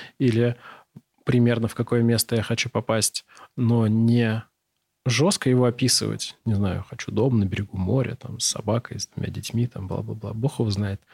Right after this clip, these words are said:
будет ли у тебя двое детей, <laughs> будет ли море там. Но то состояние, которое я хочу получить внутри этого, а как мне должно быть?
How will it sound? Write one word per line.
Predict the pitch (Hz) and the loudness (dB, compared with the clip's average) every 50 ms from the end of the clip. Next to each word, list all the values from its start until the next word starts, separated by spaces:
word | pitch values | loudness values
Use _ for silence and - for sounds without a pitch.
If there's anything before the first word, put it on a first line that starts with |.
| - - _ - | -20 -20 _ -2
будет | 110 101 104 113 117 104 - | -2 0 2 2 0 0 0
ли | - 101 | -2 -4
у | |
тебя | 95 - - 101 | -2 -2 -4 -2
двое | 98 104 101 98 | 0 2 2 2
детей, | 95 95 95 - - 139 147 156 - - 127 - - - - - _ | 2 -2 -4 0 2 2 2 2 0 0 0 0 0 -6 -20 -20 _
<laughs> | _ - _ - - - 180 123 - | _ -20 _ -6 -2 0 0 0 2
будет | - 127 120 107 107 101 - | 4 4 6 6 4 2 2
ли | 117 104 | 2 4
море | 110 117 135 156 135 107 | 4 6 6 4 4 2
там. | - - 98 101 104 - - - - - - - - - _ | 0 -2 -2 -2 -4 -6 -8 -12 -10 -10 -10 -10 -12 -10 _
Но | - 120 117 117 117 113 110 113 _ - _ _ - | 2 2 4 4 4 2 0 -2 _ -14 _ _ 0
то | - 131 | 2 2
состояние, | 120 - 120 - - - 120 120 117 113 104 101 98 101 | 2 4 2 2 2 2 2 4 4 2 2 2 0 -2
которое | 98 - 101 - - 104 98 101 101 101 | -2 -4 -6 -4 -4 -2 -2 -2 -2 0
я | 101 101 | 0 -2
хочу | 95 - 104 101 - 107 | -2 -4 -2 -4 -4 -4
получить | - - 104 110 110 - - 190 - - - - - | -6 -6 -6 -4 -2 0 0 0 -2 -4 -12 -12 -6
внутри | 185 123 117 117 110 - - - 101 | -2 2 4 4 4 4 2 0 0
этого, | 95 - - 90 87 87 - | 0 -2 -2 -4 -6 -6 -4
а | - 123 | -4 -2
как | - 123 - - | -2 -2 -2 0
мне | 113 107 | -2 0
должно | 98 104 98 101 101 92 92 | 0 -2 -2 -2 -2 -4 -4
быть? | 101 113 - - | -6 -8 -10 -12